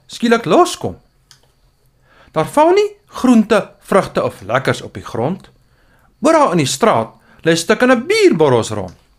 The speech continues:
Die saakie was nou duidelik dat ou Patrick Gous nie juis onderdanig was aan die paus. Die sonde van suip het hom ingevaar en vir jare lank het niemand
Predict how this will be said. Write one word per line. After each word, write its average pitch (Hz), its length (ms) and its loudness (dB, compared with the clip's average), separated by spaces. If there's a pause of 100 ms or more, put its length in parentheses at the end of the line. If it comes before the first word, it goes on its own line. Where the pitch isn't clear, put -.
(1040)
Die 104 100 -8
saakie 127 480 0
was 131 180 0
nou 131 160 0
duidelik 120 400 0 (160)
dat 135 160 0
ou 147 80 2
Patrick 269 460 -2
Gous - 680 -2 (320)
nie 349 400 -2
juis 135 640 -2
onderdanig 113 680 -4
was - 360 -14 (240)
aan 90 100 -14
die 85 140 -18
paus. - 580 -10 (1080)
Die 127 100 -6
sonde 165 360 0
van 143 180 -4
suip - 380 -2 (220)
het 135 120 -2
hom - 180 0
ingevaar 185 640 0 (520)
en 151 100 -4
vir 170 140 -2
jare 220 400 2
lank 123 300 0 (220)
het - 160 -12
niemand 123 480 0